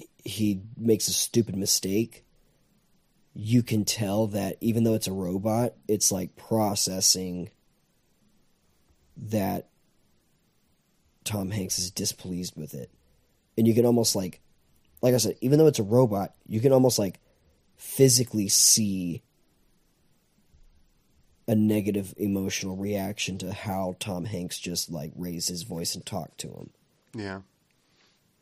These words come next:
Speaker 2: And they
Speaker 1: And
Speaker 2: do
Speaker 1: so I
Speaker 2: personify
Speaker 1: appreciated
Speaker 2: the robot
Speaker 1: that
Speaker 2: pretty
Speaker 1: part.
Speaker 2: well, I will say.
Speaker 1: Yeah. Like, you can tell that he wants to try to do what's right and wants to try to do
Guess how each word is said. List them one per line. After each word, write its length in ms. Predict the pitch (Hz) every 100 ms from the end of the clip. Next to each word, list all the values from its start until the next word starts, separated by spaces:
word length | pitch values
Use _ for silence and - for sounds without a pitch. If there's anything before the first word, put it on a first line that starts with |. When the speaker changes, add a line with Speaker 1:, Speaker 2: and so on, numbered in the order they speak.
| - - -
Speaker 2:
And 100 | 208
they 80 | 277
Speaker 1:
And 80 | 110
Speaker 2:
do 60 |
Speaker 1:
so 140 | 123 113
I 120 | 117
Speaker 2:
personify 220 | 110 165
Speaker 1:
appreciated 840 | 147 123 - 110 113 120 113 110 -
Speaker 2:
the 100 | 110
robot 400 | 110 117 98 95
Speaker 1:
that 220 | 95 -
Speaker 2:
pretty 180 | 98 82 85
Speaker 1:
part. 40 |
Speaker 2:
well, 300 | 95 90 95
I 60 | 101
will 120 | 95
say. 180 | 101 - 117 - _ _ _ -
Speaker 1:
Yeah. 480 | 113 117 92 80 71 _ _ _ _ _ _ _ _ _ _ _ _ _ _ _ _ _ _ _ _ _ _ _ _ _ _ _ -
Like, 380 | 113 95 - - _ -
you 160 | 123
can 120 | 139 131
tell 200 | 135 127
that 140 | 113
he 120 | 107
wants 400 | 113 117 110 90
to 80 | 117
try 220 | 101 117
to 60 | 110
do 500 | 101 107 104 104 98 - _ _ _ -
what's 300 | 113 110 -
right 300 | 107 101 92
and 260 | 101 95 -
wants 380 | 101 110 117 113
to 60 | 101
try 180 | - 104
to 80 |
do 380 | 95 101 98 92